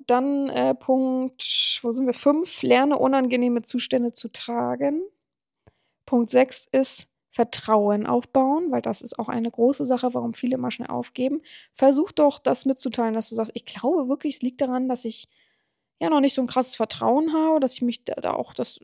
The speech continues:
das dauert bei mir eh." Und dann kann der Gegenüber ja schon mal besser einschätzen, was hier gerade Phase ist. Besser als schweigen, ich sowieso, Mund aufmachen ist immer besser als schweigen. Kritik nicht so schlau, a-, also, aber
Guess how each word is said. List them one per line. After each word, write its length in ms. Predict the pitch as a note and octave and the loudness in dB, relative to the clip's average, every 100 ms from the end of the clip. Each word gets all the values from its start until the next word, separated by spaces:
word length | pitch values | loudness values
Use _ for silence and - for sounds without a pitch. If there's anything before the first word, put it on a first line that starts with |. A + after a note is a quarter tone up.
| - | -2
das 280 | A#3+ - B3 | -2 -2 -2
dauert 260 | - C4 C#4 | 4 6 6
bei 80 | A#3+ | 4
mir 200 | A3 A3 | 0 -2
eh." 380 | B3 D#4 F#4+ F#4+ _ _ _ _ _ - | 0 2 2 -2 _ _ _ _ _ -8
Und 140 | B3 | -2
dann 100 | A#3+ | -2
kann 200 | A#3 C#4 | 2 4
der 120 | C#4+ B3 | 4 2
Gegenüber 440 | C4 A#3+ C4+ C#4+ | 2 0 4 4
ja 140 | A#3+ | 4
schon 160 | A#3+ B3+ | 2 0
mal 120 | A#3+ | 0
besser 320 | A3+ B3 B3 | 0 0 -2
einschätzen, 520 | - B3+ - B3 - A3+ | -2 -2 -2 -2 -2 -4
was 160 | A#3 | -2
hier 120 | - A#3+ | -2 -2
gerade 240 | A#3 A#3+ | -2 -4
Phase 420 | - B3+ C#4 A#3+ | -2 0 0 0
ist. 300 | - A#3+ - _ _ _ _ _ _ _ _ _ | -2 -2 -6 _ _ _ _ _ _ _ _ _
Besser 260 | A#3 A#3 B3+ | 0 2 2
als 160 | B3+ - | 2 0
schweigen, 440 | A#3+ A#3 A#3 - _ - | 0 0 -2 -6 _ -8
ich 80 | - | -6
sowieso, 440 | A3+ A#3+ A3+ A3+ | -2 0 0 0
Mund 240 | A3 A#3 - | -2 -4 -2
aufmachen 220 | A3+ A3+ | -4 -4
ist 80 | A3+ | -4
immer 160 | A#3 | -4
besser 220 | A3+ A3 | -4 -4
als 120 | A3+ - | -4 -4
schweigen. 340 | G#3 G#3 G3+ | -4 -6 -6
Kritik 400 | - A3 C#4+ - | -8 -8 -8 -4
nicht 180 | C4 - | -4 -2
so 180 | E4+ D#4+ | -4 -4
schlau, 460 | - D4 E4 G4 - | -2 -2 0 -2 -2
a-, 220 | A#3+ B3+ - | -2 -2 -2
also, 340 | B3+ B3+ C4 | 0 0 0
aber 380 | - A#3 A#3 | 0 2 2